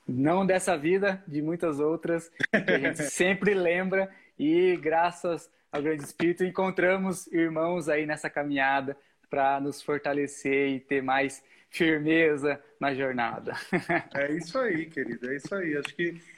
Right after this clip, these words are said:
Speaker 2: eu costumo dizer que a gente tá conectado, né? Esse fio condutor que tá aqui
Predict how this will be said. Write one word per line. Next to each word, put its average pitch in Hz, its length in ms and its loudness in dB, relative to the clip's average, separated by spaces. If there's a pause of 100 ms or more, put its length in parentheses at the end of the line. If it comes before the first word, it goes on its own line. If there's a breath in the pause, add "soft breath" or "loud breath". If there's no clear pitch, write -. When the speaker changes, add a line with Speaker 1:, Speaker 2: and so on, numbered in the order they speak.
(100 loud breath)
Speaker 2:
eu 160 80 -4
costumo 226 380 -2
dizer 175 420 -2
que 196 520 -2
a 147 140 -2
gente 160 920 -2
tá 151 120 -2
conectado, 170 840 -4
né? 156 180 -6
Esse 170 200 -12
fio 160 180 -12
condutor 160 580 -6
que 165 120 -14
tá 151 180 -2
aqui 165 560 -6